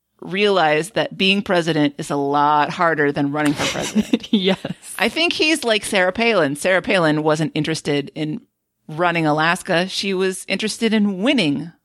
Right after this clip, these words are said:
Speaker 2: Right.
Speaker 1: Alaska. And now that he's won, he's gonna actually have to do the job, and it's not gonna be as easy. And he's talked about how hard this election campaign has been. Well, strap in, pal.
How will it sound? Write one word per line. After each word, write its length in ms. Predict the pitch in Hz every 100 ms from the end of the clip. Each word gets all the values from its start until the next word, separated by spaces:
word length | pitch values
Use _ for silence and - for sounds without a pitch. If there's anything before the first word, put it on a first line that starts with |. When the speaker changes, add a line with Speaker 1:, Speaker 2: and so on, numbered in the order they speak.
| _
Speaker 2:
Right. 60 | 160
Speaker 1:
Alaska. 580 | 156 147 147 151 139 147 -
And 260 | 156 156 -
now 260 | 160 165
that 120 | 175 170
he's 200 | 170 156
won, 320 | 147 180 151
he's 160 | 160 -
gonna 160 | 147 143
actually 400 | 147 147 147 147
have 180 | 139 143
to 80 | 143
do 120 | 147
the 120 | 147
job, 320 | 139 143 139
and 100 | 139
it's 140 | 139 -
not 180 | 147 147
gonna 140 | 156
be 160 | 151 147
as 140 | 143
easy. 520 | - 160 143 127 147 - _ - - _ _ _ _
And 140 | 180 226
he's 180 | 254
talked 320 | - 262 453 294
about 220 | 190 156
how 160 | 160 143
hard 460 | - 160 156 147
this 260 | 143 143 - -
election 680 | 143 151 - 156 143 160 -
campaign 540 | 165 151 143 156 151
has 140 | 156 147
been. 360 | 156 139 139 143 - -
Well, 420 | - 160 160 160 - - -
strap 400 | - 202 202 208
in, 160 | 180
pal. 480 | 175 147 135 131 -